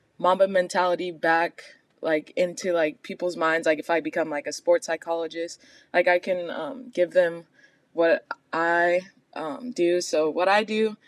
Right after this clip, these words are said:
before, like, every game, like, I kinda, I don't really have, like, a, like, con-, set thing that I do every day, but I, I don't know. I kind of feel like I just play the <laughs> game. I don't know. I,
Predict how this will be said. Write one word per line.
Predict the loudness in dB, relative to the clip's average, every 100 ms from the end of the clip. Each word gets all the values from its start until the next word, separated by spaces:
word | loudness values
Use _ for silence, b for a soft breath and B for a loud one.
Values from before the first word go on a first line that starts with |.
| b b b b -2
before, | -2 2 2
like, | 2 0
every | -2 -4 -4
game, | 0 0 0 -4
like, | -6 -8 -6
I | -6
kinda, | -4 -4 -4 -6 -8 0
I | 2
don't | 4
really | 4 2 0
have, | -2 -4
like, | -4 -2
a, | -4 -4 _ -12
like, | -10 -10 _ _ _ _ _ _ _ _ _ _ _ -20 -12
con-, | -12 -12
set | -16 0 4 4 0
thing | -2 -2 2
that | 2
I | 2
do | 0
every | 0 0 2
day, | 2 2 2
but | 2 2
I, | 0 -2 -8 -6
I | -4
don't | -2
know. | 0
I | -2
kind | -2 -4
of | -2
feel | -2 0
like | 0 -2 -4
I | -4
just | -4 -6 -8 -14 _ _ -2
play | 2
the | 2
<laughs> | 2 0
game. | -2 0
I | 0
don't | 2
know. | 0 -2
I, | 0 -2